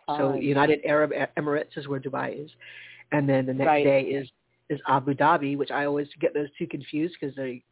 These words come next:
Speaker 1: they're in that same area. That's for the next
Speaker 2: Right.
Speaker 1: day. And then another, another stop in, uh, I don't know the name of how, how, how you pronounce it, but Fujairah, Fujairah, I don't know. That's another
Speaker 2: Uh-huh.
Speaker 1: stop in,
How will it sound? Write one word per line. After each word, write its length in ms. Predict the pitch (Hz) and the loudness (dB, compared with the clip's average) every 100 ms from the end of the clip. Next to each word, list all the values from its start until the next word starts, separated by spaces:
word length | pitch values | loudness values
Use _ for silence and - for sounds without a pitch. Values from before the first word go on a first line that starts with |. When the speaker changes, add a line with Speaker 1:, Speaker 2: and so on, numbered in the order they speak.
| _ _ _ _ | _ _ _ _
Speaker 1:
they're 240 | 139 139 123 | -4 -2 -2
in 180 | 165 139 | -4 -2
that 200 | 113 - _ - | -4 -8 _ -2
same 180 | 147 135 | 0 0
area. 460 | 135 135 139 160 165 _ _ _ _ | 0 0 2 2 0 _ _ _ _
That's 180 | - 143 | -12 -10
for 80 | - | -8
the 80 | 151 | -6
next 120 | 147 151 | 2 4
Speaker 2:
Right. 160 | 147 | 6
Speaker 1:
day. 360 | 139 131 139 151 _ _ _ _ _ _ - | 4 2 0 -4 _ _ _ _ _ _ -10
And 80 | 147 | -2
then 120 | 143 | -2
another, 420 | 135 139 151 151 - | 0 2 2 2 -2
another 400 | 143 139 143 143 139 | -4 0 2 2 0
stop 320 | - 139 127 - - - | 0 2 2 -2 -18 -6
in, 360 | 131 127 123 - | -6 -4 -10 -12
uh, 300 | - - 110 117 | -8 -6 -6 -6
I 60 | |
don't 140 | 135 - | -6 -6
know 120 | 131 | -6
the 60 | 123 | -6
name 160 | 120 | -8
of 60 | - | -8
how, 240 | 120 117 - - 127 127 | -10 -10 -12 -12 -8 -4
how, 220 | 139 127 | -4 -4
how 160 | - 151 | 0 2
you 160 | 156 | 2
pronounce 320 | 143 143 135 - | 0 0 0 0
it, 100 | 170 | -2
but 140 | 147 - - - - _ - | 0 -2 -6 -16 -18 _ -2
Fujairah, 800 | 175 151 151 143 160 185 240 294 - _ - | 0 2 4 4 4 2 -2 -10 -16 _ -6
Fujairah, 520 | 147 147 139 185 226 _ _ - | -4 -2 -4 -4 -8 _ _ -20
I 40 | |
don't 80 | - | -12
know. 220 | 113 170 196 _ | -8 -10 -12 _
That's 160 | 139 - | -12 -6
another 380 | 131 127 - | -2 -2 -2
Speaker 2:
Uh-huh. 100 | 175 202 | -4 -2
Speaker 1:
stop 300 | 123 123 135 | 0 0 -2
in, 260 | 131 123 | -4 -6